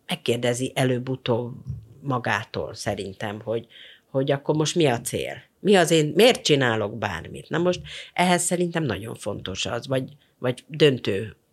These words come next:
fontosságú, nem csak egy adott percben, hanem egy hosszabb időszakban, hogy, hogy mert, mert,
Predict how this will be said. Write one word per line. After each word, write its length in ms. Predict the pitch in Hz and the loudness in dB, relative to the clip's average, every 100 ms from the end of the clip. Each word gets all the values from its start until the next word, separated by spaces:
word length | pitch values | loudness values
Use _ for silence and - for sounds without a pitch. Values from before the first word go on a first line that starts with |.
| - | -10
fontosságú, 960 | - 120 120 120 - - 135 139 - - | -8 -6 -4 0 2 2 0 -4 -8 -8
nem 160 | 147 139 | -4 -4
csak 180 | 139 143 | -2 -2
egy 120 | 135 | 0
adott 300 | 139 139 - | 0 -2 -2
percben, 380 | 123 117 120 123 | -2 -2 -4 -4
hanem 140 | 113 | -4
egy 240 | 110 - _ _ | -6 -8 _ _
hosszabb 420 | - 131 - 123 | -6 -4 -4 -6
időszakban, 720 | 113 107 - 135 - 117 107 104 - - - - - - | -8 -8 -10 -10 -10 -10 -8 -10 -14 -20 -20 -20 -16 -16
hogy, 400 | - 143 143 143 - _ _ _ | 0 2 2 0 -14 _ _ _
hogy 200 | 160 156 | -6 -4
mert, 340 | 175 185 - | -2 -4 -4
mert, 380 | - 185 180 180 | -6 -4 -4 -6